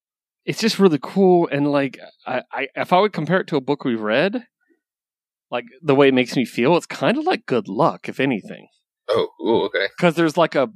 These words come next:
Speaker 1: are these spirits good?
Speaker 2: Mm-hmm.
Speaker 1: What are they doing here? So, like, um, long story short, uh,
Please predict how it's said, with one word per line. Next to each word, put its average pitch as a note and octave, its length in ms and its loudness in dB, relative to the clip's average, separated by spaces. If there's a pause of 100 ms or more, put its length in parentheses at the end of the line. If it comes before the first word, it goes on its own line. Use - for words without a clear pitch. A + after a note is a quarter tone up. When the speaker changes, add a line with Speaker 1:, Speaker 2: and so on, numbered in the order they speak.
(800)
Speaker 1:
are C#3 160 0
these D3 260 -4
spirits D3 460 -2 (1080)
good? G3 560 2 (400)
Speaker 2:
Mm-hmm. F#3 300 -6 (460)
Speaker 1:
What D3+ 220 0
are E3 40 0
they D3 140 0
doing E3+ 420 -2
here? G#3+ 580 -4 (520)
So, D#3+ 200 2
like, C#3+ 220 4 (520)
um, A#2 600 0 (1500)
long D#3+ 240 4
story A2+ 300 0
short, - 480 -6 (840)
uh, A2 360 2